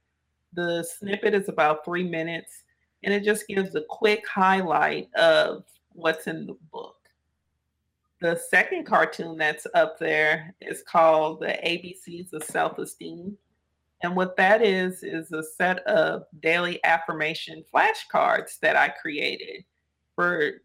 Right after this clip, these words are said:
young, diverse people to be able to look at on a daily basis to improve their self-esteem. For example,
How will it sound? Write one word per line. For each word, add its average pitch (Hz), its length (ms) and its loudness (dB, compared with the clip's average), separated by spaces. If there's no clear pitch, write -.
young, 180 340 2
diverse 160 580 2
people 180 540 -10
to - 60 -14
be 156 240 -12
able 156 240 -4
to - 200 -20
look 185 340 -4
at - 260 0
on 160 180 2
a - 80 -8
daily 165 560 -2
basis 170 800 -6
to 165 420 2
improve 165 420 -6
their 147 160 -2
self-esteem. - 1000 -4
For 175 200 -4
example, 170 840 -2